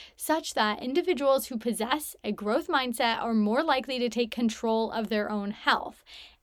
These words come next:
And resilience has also been found to be related to improved attention to errors. That is, individuals with a growth mindset find it easier to bounce back from failures than individuals with a fixed mindset.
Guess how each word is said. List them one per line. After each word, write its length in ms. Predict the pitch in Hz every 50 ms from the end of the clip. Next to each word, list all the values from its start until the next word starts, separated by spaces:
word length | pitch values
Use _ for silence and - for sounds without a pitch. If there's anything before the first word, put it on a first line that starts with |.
| _ -
And 640 | - 208 415 466 494 453 330 269 247 233 240 285 294 - _ _ _ -
resilience 640 | 247 277 277 240 220 294 349 403 349 269 254 247
has 120 | - 269 233
also 280 | - - 254 302 -
been 180 | 339 311 294 262
found 280 | - 240 214 220 233 -
to 80 | 254
be 180 | 208 233 226 220
related 640 | 214 214 214 208 220 233 302 320 262 220 208 208 190 -
to 200 | - 240 233 240 -
improved 680 | - 247 233 226 - - - 254 262 285 302 294 247 -
attention 640 | - - - - - 233 220 214 214 226 214 214 214 220
to 140 | - - - _ -
errors. 460 | - 233 220 - 90 - - 233 - - - - - - -
That 200 | 254 269 294 269
is, 200 | 240 233 220 -
individuals 600 | - 269 302 339 320 311 285 240 269 262 269 -
with 120 | 254 220
a 40 | 220
growth 280 | 214 226 226 - 294
mindset 440 | - 240 220 214 220 220 226 214 -
find 220 | - 233 226 233 214
it 120 | 220 - -
easier 400 | - 311 339 311 294 294 262 240
to 80 | 226
bounce 340 | 208 - 220 208 262 302 302
back 280 | - 233 220 226 240 -
from 220 | - 247 233 226
failures 600 | 220 - 254 285 330 349 320 269 214 214 214 220 226
than 160 | 240 226 233
individuals 640 | - 269 320 311 311 240 254 214 247 247 233 233 226 - -
with 240 | - 226 262 247 -
a 80 | 262 247
fixed 540 | 226 - - 226 226 226 - - - - _ _ _ - 220
mindset. 720 | 220 226 233 226 233 226 - 175 - - - - -